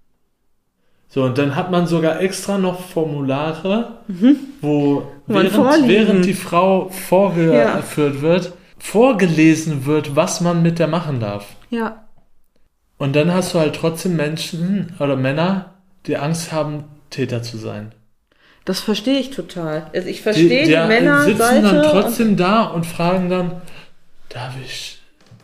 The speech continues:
Speaker 1: die lecken oder darf ich,
Speaker 2: Es ist
Speaker 1: äh,
Speaker 2: ja auch voll nett.
Speaker 1: ähm, das und das
Speaker 2: Ja.
Speaker 1: machen?“ Und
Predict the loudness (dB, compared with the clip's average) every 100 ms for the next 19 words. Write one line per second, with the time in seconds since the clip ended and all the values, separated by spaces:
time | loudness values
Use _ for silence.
0 | _ _ _ _ _ _ _ _ _ -20
1 | -16 -10 -10 -8 -6 -4 -4 -6 -8 -6
2 | -6 -8 -8 -10 -10 -12 -8 -2 -2 2
3 | 0 0 -2 0 2 0 0 -6 -12 -16
4 | -8 -4 -2 -2 -4 -6 -8 -10 -12 -10
5 | -8 -6 -6 -4 -2 0 0 0 -4 -4
6 | -6 -8